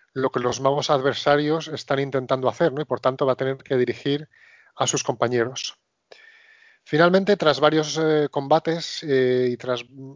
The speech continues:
recopilar varias pistas, van a descubrir que hay una banda de piratas conocida como los Corsarios Rojos, que afirman tener el pergamino y que lo van a entregar a un noble local, Lord Nellis,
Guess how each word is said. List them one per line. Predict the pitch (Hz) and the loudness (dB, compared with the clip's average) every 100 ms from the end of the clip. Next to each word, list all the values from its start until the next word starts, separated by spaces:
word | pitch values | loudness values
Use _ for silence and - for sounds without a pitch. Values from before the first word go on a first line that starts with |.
| 147 | -12
recopilar | 131 123 127 139 | -10 -6 2 2
varias | 139 139 - | 4 0 -2
pistas, | 165 - 160 147 | -6 -4 -4 0
van | 139 | 2
a | 143 | 2
descubrir | 135 - 135 151 | 0 -2 -2 -2
que | - 131 | 0 4
hay | 123 | 4
una | 135 131 | 4 2
banda | 143 139 | 2 2
de | 135 | 0
piratas | 127 147 - 160 - | 0 -2 -2 -6 -8
conocida | - 127 123 117 131 131 | -8 -8 -8 -10 -6 -6
como | - 135 139 | -4 -4 -2
los | 127 127 - | -2 0 -2
Corsarios | - 120 - 127 131 - | -2 -4 0 4 4 4
Rojos, | 156 - 160 - - _ - - - _ _ - | 2 2 0 0 -2 _ -20 -20 -20 _ _ 2
que | 175 175 | 4 4
afirman | 131 160 156 156 | 2 -2 0 2
tener | 143 143 | 2 4
el | 147 | 2
pergamino | 147 131 131 151 151 - _ _ _ _ | 2 0 0 0 -4 -8 _ _ _ _
y | 160 160 | -8 -2
que | 143 | 0
lo | 131 | 2
van | 135 | 2
a | |
entregar | 143 - 139 139 147 - | 0 0 2 4 2 0
a | |
un | 131 135 | 0 0
noble | 135 139 139 143 151 | 0 0 2 0 0
local, | 131 123 151 156 190 - - | -2 0 2 0 -2 -10 -10
Lord | 131 127 127 135 | 0 2 2 -2
Nellis, | 135 151 147 175 - | 0 0 0 -8 -12